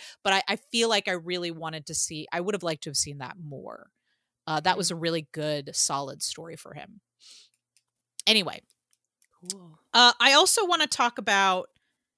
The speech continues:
Speaker 1: uh, Finn for a second. Um, because at first glance,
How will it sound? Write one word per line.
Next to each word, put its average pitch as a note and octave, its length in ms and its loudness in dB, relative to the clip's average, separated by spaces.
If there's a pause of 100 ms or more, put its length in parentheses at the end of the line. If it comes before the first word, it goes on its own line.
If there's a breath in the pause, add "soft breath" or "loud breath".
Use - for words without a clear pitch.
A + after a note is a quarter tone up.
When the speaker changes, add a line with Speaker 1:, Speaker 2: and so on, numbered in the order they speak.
(380)
Speaker 1:
uh, F#3+ 220 4
Finn G3+ 480 4
for A3 180 0
a A3 40 2
second. B3 460 -2 (840)
Um, F#3+ 720 4 (840)
because B3+ 460 2 (240)
at A#3+ 160 2
first - 400 0
glance, - 760 -2